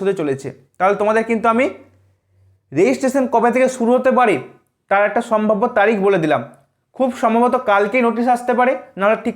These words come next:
তার পরের দিনেই তোমাদের নোটিশ চলে আসবে রেজিস্ট্রেশনের জন্য। এবং যেদিন নোটিশ দেবে, ঠিক তার পরের দিন থেকে কিন্তু তোমরা রেজিস্ট্রেশন করতে পারবে,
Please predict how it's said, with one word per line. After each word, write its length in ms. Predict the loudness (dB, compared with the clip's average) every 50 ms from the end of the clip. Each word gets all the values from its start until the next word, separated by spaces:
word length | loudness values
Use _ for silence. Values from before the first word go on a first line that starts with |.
| -2
তার 120 | -2 -2 0
পরের 280 | 0 0 0 0 0 0
দিনেই 240 | -2 -2 -2 -4 -8 -10 -18 _ _ _
তোমাদের 220 | -4 -2 0 0 0 0
নোটিশ 260 | 0 -2 -2 -2 -4 -4 -2
চলে 160 | 0 2 2
আসবে 220 | 2 0 0 -2 -2
রেজিস্ট্রেশনের 540 | 0 0 0 -2 -2 -4 -4 -2 -2 -2 -2
জন্য। 200 | -2 -2 -2 -4 -6 -10 -14 -20 _ _ _ _ -2
এবং 100 | 0 0 2 2
যেদিন 180 | 2 2 2
নোটিশ 240 | 2 2 2 0 0 0
দেবে, 220 | 0 2 2 0 0 -2 -6 -8 -6
ঠিক 120 | -6 -4 -2 0
তার 120 | -2 0
পরের 260 | 0 0 2 2 2 2
দিন 100 | 0 0 2
থেকে 120 | 0 0
কিন্তু 300 | 0 -2 -4 -4 -2 -2 -4 -4 -6 -12 _ _ _
তোমরা 240 | -6 -4 0 0 0 0 -2 -6 -14 -20 _ _ _ _ _ _ _ _ _ _ _ _ _ _ _ _ _ _ _ _ _ _ _ _ _ 0
রেজিস্ট্রেশন 400 | 2 2 2 2 0 -2 -2 0
করতে 240 | 0 0 0 0 0 0
পারবে, 200 | 0 0 0 -4